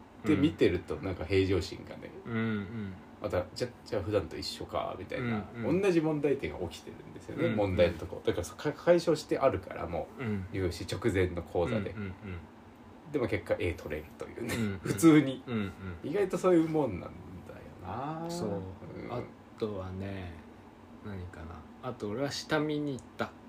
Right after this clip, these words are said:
Speaker 1: 会場の。
Speaker 2: うん。
Speaker 1: へー。入念ですね。
Speaker 2: なんか、大きいものを持って動くから、
Speaker 1: はいはいはい。
Speaker 2: そこで嫌なことになるのが嫌で。
Speaker 1: なるほどね。道路とかで、ここが狭いとか。
Speaker 2: とか、
Speaker 1: ぶつかる。
Speaker 2: 電車マジキモい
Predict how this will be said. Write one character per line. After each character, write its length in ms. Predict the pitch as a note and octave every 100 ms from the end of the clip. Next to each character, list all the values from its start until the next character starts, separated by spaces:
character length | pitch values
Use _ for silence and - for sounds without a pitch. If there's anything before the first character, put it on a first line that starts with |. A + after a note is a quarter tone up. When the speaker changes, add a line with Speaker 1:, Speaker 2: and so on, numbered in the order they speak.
| - -
Speaker 1:
会 200 | C#3 A#2
場 180 | B2
の。 160 | A2 G#2
Speaker 2:
う 80 | A#2
ん。 140 | G#2+ F2+
Speaker 1:
へ 760 | G2 G#2 G#2 G2+ G#2+ G#2+ G2+ - - - - - G#2+
ー。 20 |
入 220 | A#2+ B2+
念 180 | B2 B2
で 80 | A2+
す 140 | -
ね。 180 | D#2+ - - - - -
Speaker 2:
な 100 | F3
ん 80 | D#3
か、 420 | - G#2+ G2+ F2 - - - - - - -
大 80 | B2+ -
き 200 | - A3
い 20 |
も 180 | D3 A2
の 120 | G#2+
を 20 | G2
持 140 | G2+
っ 20 |
て 260 | G#2 - F2+
動 180 | F#2 F#2
く 120 | -
か 120 | F#2
ら、 100 | F2 F2+
Speaker 1:
は 180 | F2 G2+
い 20 |
は 40 |
い 100 | F2+ -
は 60 |
い。 40 | -
Speaker 2:
そ 140 | A2+
こ 140 | - D#3+
で 140 | E3
嫌 160 | E3 E3+
な 140 | D3+ - -
こ 120 | - G2
と 160 | G2
に 120 | F#2+
な 100 | G2
る 80 | F#2+
の 80 | F2+
が 80 | E2
嫌 240 | F2 F2+
で。 160 | F2 -
Speaker 1:
な 120 | G2+
る 80 | F#2+
ほ 60 | E2
ど 100 | F2
ね。 160 | E2+ - -
道 160 | A2 F#2
路 140 | D#2
と 140 | -
か 160 | - -
で、 80 | - -
こ 100 | -
こ 120 | -
が 80 | G#2+
狭 320 | G2+ G2+ G2
い 80 | F2 -
と 60 | -
か。 100 | -
Speaker 2:
と 80 | G2+
か、 500 | - G2+ G2+ F#2+ F2 -
Speaker 1:
ぶ 80 | G2
つ 100 | -
か 60 | A#2
る。 60 |
Speaker 2:
電 100 | A#2
車 180 | - B2
マ 200 | A#2+ B2
ジ 140 | A#2 - -
キ 140 | -
モ 160 | F#2+
い 80 | F#2